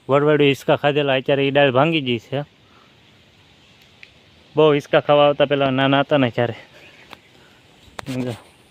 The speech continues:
આ બધી સમાધિઓ છે. એટલે સાધુ સમાજના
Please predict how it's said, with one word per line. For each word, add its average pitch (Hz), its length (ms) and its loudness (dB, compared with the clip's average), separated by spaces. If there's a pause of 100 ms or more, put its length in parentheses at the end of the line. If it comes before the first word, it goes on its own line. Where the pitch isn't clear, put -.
(180)
આ - 80 -10
બધી 139 200 -8
સમાધિઓ 143 420 -2 (100)
છે. 135 100 -6 (3250)
એટલે 131 160 -10 (100)
સાધુ 135 220 -2 (100)
સમાજના 131 920 -2